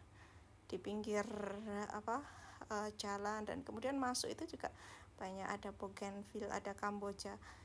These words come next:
Ya, kalau di Bali itu di pinggir-pinggir jalan di mana-mana banyak bougainville dan Kamboja ya. Saya juga baru sadar ya ternyata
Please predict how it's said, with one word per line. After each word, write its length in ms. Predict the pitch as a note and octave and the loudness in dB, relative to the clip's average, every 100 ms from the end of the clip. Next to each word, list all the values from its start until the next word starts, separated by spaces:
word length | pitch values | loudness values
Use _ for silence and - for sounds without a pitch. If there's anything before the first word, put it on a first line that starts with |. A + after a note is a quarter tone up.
| - | -12
Ya, 80 | - | -2
kalau 240 | - - | 0 0
di 80 | A3 | 0
Bali 400 | G#3 G3+ G3 G3+ | 0 0 0 -2
itu 240 | G#3 B3 A#3 - - - | 0 0 0 -6 -18 -6
di 80 | G#3 | -4
pinggir-pinggir 640 | G#3+ G#3 G#3 G#3+ G#3+ G#3+ | 0 0 0 0 -2 -4
jalan 400 | - G3+ A3 C4 | -2 0 2 2
di 160 | B3 A3+ | 2 -2
mana-mana 560 | G#3+ G#3 G#3+ A#3+ C4 - - - - - - | -2 -2 0 2 0 -4 -16 -16 -16 -16 -4
banyak 320 | G#3 G3 G3 - - | -4 -2 -4 -8 -10
bougainville 560 | G3+ G3+ G3 G3 G3+ | -4 -2 -2 -2 -2
dan 320 | G3+ G3 G3 G#3+ - - - | 0 -2 -2 -6 -12 -8 6
Kamboja 640 | G#3+ G#3+ G#3+ G#3+ G#3+ A3 | 6 8 8 8 6 4
ya. 200 | G3+ A3 - - - - - - - - - - - - | 4 0 -2 -18 -18 -18 -20 -20 -20 -18 -18 -18 -18 -14
Saya 240 | - B3+ B3+ | 6 8 8
juga 200 | A#3 G3+ | 10 10
baru 200 | G#3+ A3 | 12 8
sadar 440 | A3+ A#3 A3+ G#3+ G#3+ | 8 6 8 6 8
ya 160 | A#3+ | 4
ternyata 320 | B3+ A3 A3+ | 4 4 4